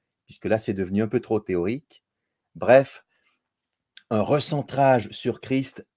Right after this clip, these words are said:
est impératif, et c'est ce que Paul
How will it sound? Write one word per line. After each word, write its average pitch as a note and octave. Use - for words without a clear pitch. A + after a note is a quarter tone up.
est G#2
impératif, A#2+
et G2
c'est -
ce -
que -
Paul G2